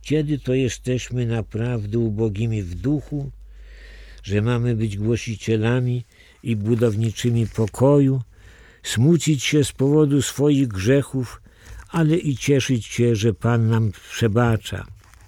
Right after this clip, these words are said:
Któregoś dnia brat Eliasz ogłosił, komu powiera się urzędy prowincjałów. Organizowano nowe grupy misyjne, do których zgłaszali się bracia.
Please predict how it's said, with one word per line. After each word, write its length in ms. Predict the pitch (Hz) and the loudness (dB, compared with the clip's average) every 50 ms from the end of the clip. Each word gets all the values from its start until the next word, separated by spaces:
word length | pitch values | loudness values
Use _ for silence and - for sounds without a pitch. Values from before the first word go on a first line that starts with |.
| _ _ _ - | _ _ _ -18
Któregoś 560 | - - 131 143 170 175 185 175 147 127 123 | -6 0 2 4 4 6 6 6 6 4 4
dnia 320 | 120 123 135 147 151 151 | 2 4 4 4 4 4
brat 340 | 131 117 127 139 131 - - | 4 4 2 2 2 2 2
Eliasz 420 | 135 139 135 139 139 131 - - | 2 4 4 2 2 2 2 0
ogłosił, 640 | 131 127 113 110 113 123 123 113 - - 127 123 123 - _ - | 0 0 2 2 2 4 2 2 0 0 -2 -2 -2 -6 _ -2
komu 340 | - 139 151 151 151 139 | 2 2 4 4 2 2
powiera 540 | - - 127 120 110 123 135 127 127 127 120 | 0 0 0 0 2 2 2 4 2 2 0
się 160 | - - 131 | 0 0 2
urzędy 500 | 123 120 107 98 117 120 120 117 113 117 | 2 2 2 2 2 2 2 2 0 0
prowincjałów. 1120 | 104 - - 117 107 104 113 113 98 - - 107 101 98 98 92 92 92 95 - - - - _ _ _ _ _ - - - - - - - - - - - - - - - | -2 -2 -2 -2 0 0 0 -2 -2 -2 -2 -2 -2 -2 -2 -4 -6 -8 -12 -16 -20 -20 -20 _ _ _ _ _ -20 -20 -20 -20 -20 -20 -20 -20 -20 -20 -20 -20 -20 -8 -4
Organizowano 880 | 131 135 135 143 147 156 165 143 135 156 147 143 160 170 165 170 160 | -2 0 2 2 4 4 4 6 6 6 6 6 6 6 6 6 4
nowe 380 | 139 139 170 185 170 156 165 147 | 6 6 6 6 6 4 4 4
grupy 360 | 131 135 151 147 127 - 147 | 4 4 4 4 4 2 2
misyjne, 760 | 143 143 139 117 - - 139 131 131 135 135 135 151 151 139 | 4 4 2 2 4 4 4 6 6 4 4 4 4 4 2
do 180 | 120 117 135 110 | 2 2 0 -2
których 440 | - - - 135 131 135 127 107 | -2 -4 -2 0 2 2 2 2
zgłaszali 560 | 101 101 98 113 120 104 92 123 123 127 127 113 | 0 0 0 0 0 0 0 0 0 0 0 0
się 160 | - 127 113 | -2 -2 -2
bracia. 500 | 104 110 110 104 95 90 - - - | 0 0 0 0 -2 -4 -6 -8 -10